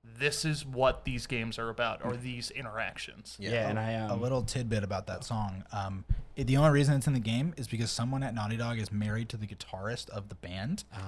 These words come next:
Speaker 4: and they were
Speaker 3: Ah.
Speaker 4: able to get the licensing
Speaker 1: The license for it?
Speaker 4: the
Speaker 1: That's
Speaker 4: song.
Speaker 1: awesome.
Speaker 2: Yeah.
Speaker 4: Because there's a song in the first game that they had to pay, like, seventy K for.
Speaker 1: Oh, yeah.
Speaker 4: Um, I remember what I was gonna say.
Speaker 3: Yeah.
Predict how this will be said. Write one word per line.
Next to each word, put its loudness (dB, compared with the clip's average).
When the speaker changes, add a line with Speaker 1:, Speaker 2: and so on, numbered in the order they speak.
Speaker 4:
and 6
they 6
were 2
Speaker 3:
Ah. 2
Speaker 4:
able 0
to 2
get -2
the -2
licensing 0
Speaker 1:
The 4
license 2
for 8
it? 8
Speaker 4:
the 2
Speaker 1:
That's 6
Speaker 4:
song. 2
Speaker 1:
awesome. 0
Speaker 2:
Yeah. -10
Speaker 4:
Because 8
there's 6
a 4
song 6
in 4
the 2
first -2
game 2
that -2
they 0
had 0
to -2
pay, 0
like, -2
seventy -2
K -8
for. -8
Speaker 1:
Oh, -4
yeah. 2
Speaker 4:
Um, 0
I 6
remember 6
what 10
I 6
was 2
gonna 0
say. -6
Speaker 3:
Yeah. -4